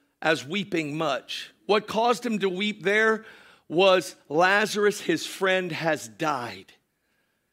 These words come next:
He sees other weeping and in pain, and it says he wept. But did you know there was another time Jesus was weeping, and it wasn't over a person, but it was over a city?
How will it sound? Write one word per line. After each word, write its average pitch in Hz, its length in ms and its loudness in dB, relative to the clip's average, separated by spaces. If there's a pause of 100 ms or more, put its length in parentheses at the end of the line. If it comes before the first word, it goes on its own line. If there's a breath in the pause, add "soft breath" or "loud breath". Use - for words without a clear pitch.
(120)
He 185 180 -4
sees 180 520 -4
other 196 320 4
weeping 139 720 -8
and 147 180 -6
in 135 140 -8
pain, 117 540 -8 (180)
and 139 140 -4
it 139 140 -8
says 131 720 0 (800)
he 135 220 -6
wept. 123 520 -6 (2000)
But 123 80 -18
did 139 160 -8
you 208 80 -8
know 202 160 -2
there 190 120 0
was 156 140 -6
another 139 320 -6
time 170 380 -10
Jesus 160 420 -16
was 120 160 -14
weeping, 156 400 -8
and 127 80 -10
it - 120 -10
wasn't 160 300 -6
over 143 260 -4
a 131 80 -8
person, 156 440 -10
but 139 120 -8
it 131 80 -6
was 127 120 -10
over 131 240 -8
a 113 60 -12
city? 147 400 -10